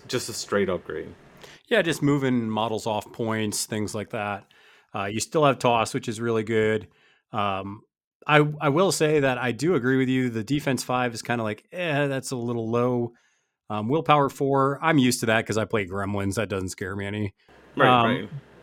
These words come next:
Speaker 2: but you still get Grit Frantic, so, I mean, if you do get below half health, you're gonna, you know, get positives to your duels and your damage flips, which is always good.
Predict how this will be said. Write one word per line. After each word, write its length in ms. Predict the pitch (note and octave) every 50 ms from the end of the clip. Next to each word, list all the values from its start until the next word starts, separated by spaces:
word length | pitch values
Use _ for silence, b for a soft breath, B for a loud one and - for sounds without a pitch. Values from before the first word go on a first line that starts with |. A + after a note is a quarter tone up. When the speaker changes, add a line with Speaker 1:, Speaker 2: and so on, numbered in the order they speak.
| - -
Speaker 2:
but 340 | - D3+ D3+ C#3+ C#3 C3+ C#3
you 120 | E3 D3+ C3+
still 160 | - - F#3+
get 180 | E3+ F3 D#3+ C#3
Grit 300 | A2 B2 B2+ C#3+ C#3+ -
Frantic, 580 | - B2+ A2+ A#2 B2+ B2 - D3 D3 C#3+ C#3
so, 200 | - - - A2+
I 40 | A2+
mean, 300 | A2 A2 A2 G#2+ G#2+ A2
if 240 | A2+ A#2+ A2+ - -
you 80 | A#2 A#2
do 240 | A2+ B2 A#2+ A#2
get 180 | A2+ A#2 A#2 A2+
below 240 | A2+ A2+ A#2 A#2 A2
half 260 | G#2 A2+ A2 A2 -
health, 440 | - A2+ A2 A2+ B2 B2+ A#2+ - - _ _ _ _ _ _ _ _ _ _ _
you're 140 | A#2 A2+ A2+
gonna, 460 | A2 A#2 A2 A2 G#2 G#2 G2+ G2 G2 G2+ _ _ _
you 80 | - G#2+
know, 200 | G2+ F#2+ G2 G#2
get 280 | G#2+ A2+ G#2+ A2 _ -
positives 540 | - A2+ G#2+ A2 G#2+ A2 A2 G#2+ G2 - -
to 100 | - A#2+
your 160 | G#2 G2+ G2+
duels 520 | F2+ G2+ G#2+ G#2+ G#2+ G#2+ G#2+ G#2+ G2+ - -
and 280 | C#3 C3 A2+ G#2+ G#2+
your 80 | G2+ G#2
damage 300 | F#2+ G#2 G2+ G2+ G#2+ - -
flips, 300 | - C#3 C3 C3 - -
which 160 | G2+ - -
is 100 | A2 G2
always 260 | F#2+ F2 G2 G#2 G#2
good. 300 | G#2 A#2 C#3 D3 C3+ B2